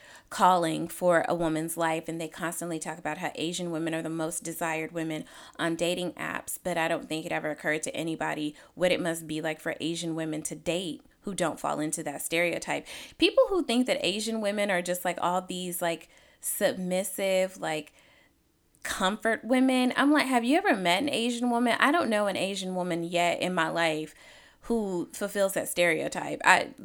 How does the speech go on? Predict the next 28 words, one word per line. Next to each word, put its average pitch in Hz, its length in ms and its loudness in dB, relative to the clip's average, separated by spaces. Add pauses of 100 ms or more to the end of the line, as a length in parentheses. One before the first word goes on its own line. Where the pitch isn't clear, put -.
(480)
chat, 214 320 6
I 247 80 8
don't 262 140 6
know 196 80 2
where 190 140 4
they 185 160 4
are 160 240 4
'cause 180 260 -4
none 208 400 2
of 233 80 4
my 190 140 4
friends. 175 500 -4
<laughs> 254 40 12 (420)
Um, 226 280 8 (640)
so 254 160 6
I 240 60 8
just 254 220 0
wanna 302 160 4
share 214 440 4
a 214 60 2
little 190 260 2
bit 185 320 2
of 185 180 2
the 185 80 -4
text 185 300 -2
conversation 180 640 -2
that, 170 360 -2
um, 170 340 -2